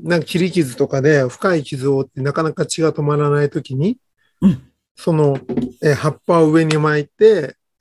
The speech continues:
Speaker 1: そんで押さえておくと血が止まるみたいな。
Speaker 2: あ、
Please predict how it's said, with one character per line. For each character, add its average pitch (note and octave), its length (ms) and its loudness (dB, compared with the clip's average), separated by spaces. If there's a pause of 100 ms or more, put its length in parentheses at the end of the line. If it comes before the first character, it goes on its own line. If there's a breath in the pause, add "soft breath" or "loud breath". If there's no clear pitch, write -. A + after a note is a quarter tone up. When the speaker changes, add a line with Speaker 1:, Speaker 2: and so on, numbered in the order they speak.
(100)
Speaker 1:
そ F#3 100 -2
ん F#3+ 60 0
で F3+ 80 4
押 D#3+ 120 2
さ F3 160 2
え E3 60 4
て C#3+ 140 -2
お B2+ 80 0
く - 80 -20
と C#3+ 100 -6
血 - 140 -4
が C#3 100 2
止 C3+ 100 -4
ま C3 140 -2
る B2+ 120 0
み B2 120 -4
た - 120 -12
い - 20 -10
な。 F3 60 -20 (960)
Speaker 2:
あ、 - 340 -6